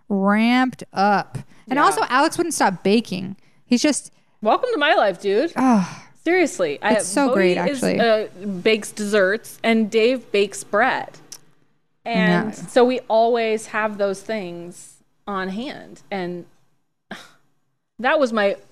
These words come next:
Speaker 2: that was my life already.
Speaker 1: Yeah. <laughs> Now chips.
Speaker 2: Yeah, now chips.
Speaker 1: Well, I'm so glad that you came over, and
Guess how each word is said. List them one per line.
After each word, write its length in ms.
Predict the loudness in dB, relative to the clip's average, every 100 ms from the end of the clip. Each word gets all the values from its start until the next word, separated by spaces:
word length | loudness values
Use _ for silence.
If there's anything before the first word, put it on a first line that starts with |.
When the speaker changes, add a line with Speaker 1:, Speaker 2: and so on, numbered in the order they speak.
| _ -12 -4
Speaker 2:
that 180 | 2 2
was 140 | 2 0
my 120 | 0
life 260 | 2 2 2
already. 720 | 0 0 0 0 2 0 -6 -10
Speaker 1:
Yeah. 420 | 0 2 2 0 -2
<laughs> 40 | -2 0 0 2 0 0 -2 0 0
Now 340 | 0 2 0 -2 -20 -8
chips. 480 | 0 0 0 -10 0
Speaker 2:
Yeah, 280 | 2 2 0 -2
now 200 | 0 2
chips. 520 | 2 2 -2 -20 -20 _ _
Speaker 1:
Well, 100 | 2
I'm 120 | 2
so 180 | 0 0
glad 220 | 2 2
that 80 | 2
you 180 | 2 2
came 240 | 0 0
over, 200 | 2 4 2
and 440 | 4 2 2 -2